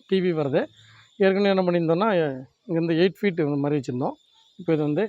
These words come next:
சிக்ஸ் ஃபீட் ஆக்கி இந்த வாலை அட்ஜஸ்ட் பண்ணி இந்த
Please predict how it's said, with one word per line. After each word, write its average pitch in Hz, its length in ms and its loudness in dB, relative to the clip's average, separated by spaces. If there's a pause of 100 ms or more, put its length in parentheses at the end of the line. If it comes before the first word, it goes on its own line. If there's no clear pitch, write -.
(220)
சிக்ஸ் - 220 -10
ஃபீட் 170 280 0
ஆக்கி 151 220 2 (600)
இந்த 160 120 0
வாலை 160 240 4
அட்ஜஸ்ட் 151 260 -4
பண்ணி 160 220 -2
இந்த 160 80 -2